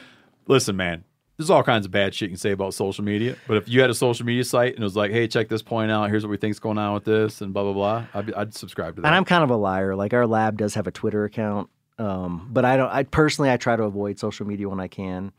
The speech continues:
Speaker 2: Um,
Speaker 1: Dude, Wild Turkey Doc, man. There's a guy, Wild Turk-, like Mike Chamberlain, Wild Turkey Doc. He has a social media channel. He shares his research. It's fascinating.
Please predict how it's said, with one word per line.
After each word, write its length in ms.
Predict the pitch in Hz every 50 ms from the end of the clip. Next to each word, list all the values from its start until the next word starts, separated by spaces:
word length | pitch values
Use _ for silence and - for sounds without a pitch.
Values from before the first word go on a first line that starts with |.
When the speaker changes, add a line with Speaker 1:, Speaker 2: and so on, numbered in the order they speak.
| _ _ _ _ _ _ _ -
Speaker 2:
Um, 420 | 101 92 85 82 80 78 76 78 92
Speaker 1:
Dude, 180 | - 170 147 117
Wild 260 | 131 143 151 151 -
Turkey 300 | - 151 170 180 - 151
Doc, 320 | 113 107 87 82 80 -
man. 240 | 98 92 95 110 127 - _ _ _ - _ -
There's 400 | - 101 98 98 101 104 104 117
a 60 | 147
guy, 340 | - 135 98 92 107 123 135 175
Wild 280 | - 98 98 104 117 113
Turk-, 220 | - 110 104 95 _
like 180 | - 98 92 85 -
Mike 180 | 101 104 110
Chamberlain, 520 | 107 - 117 104 98 98 98 104 113 117 143 -
Wild 200 | 92 95 110 110
Turkey 280 | - 107 101 98 104
Doc. 340 | 92 95 90 95 107 - _ _ _ _ _ _ _ _ _ _ _ _ _
He 140 | _ - 110
has 140 | 98 101 110
a 40 |
social 320 | 113 - 120 110 110 - 120
media 220 | 110 107 107 104 98
channel. 440 | - - 101 95 92 104 113 117 -
He 100 | 113 110
shares 320 | 107 - - 123 120 120 117
his 120 | 110 104
research. 380 | 117 123 139 - - 78 - -
It's 100 | - -
fascinating. 560 | - 120 120 120 - - 98 92 95 92